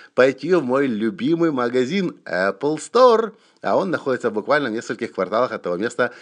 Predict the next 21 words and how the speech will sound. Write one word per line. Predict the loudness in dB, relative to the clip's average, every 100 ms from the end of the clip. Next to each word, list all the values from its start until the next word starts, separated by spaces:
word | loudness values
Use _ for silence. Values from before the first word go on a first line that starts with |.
| -20 -14
где | -6 0 0
мы | 0 -6 -8 -20 -20 -14
здесь | -12 -4 -4 -2
жи-, | -6 -6
где | -6 -4 -2
мы | -2
в | -2
Нью-Йорке | -2 -4 -4
живём. | -2 4 4 2 -12 _ _ _ _ _ _ _ _ -20 -20 -20 -14 -2
И | 0 2 0 2 2 2 2 2 2 2 -2 -8 _ _ _ -2
в |
этом | -2 0 -2 -4
хорошая | 0 2 2 0 -2
новость. | -2 -6 -10 _ _
Каждый | 0 2
раз, | 2 0
когда | 0 0
я | 0
приезжаю | -2 0 2 0
в |
Америку, | 0 0 -2 0 -4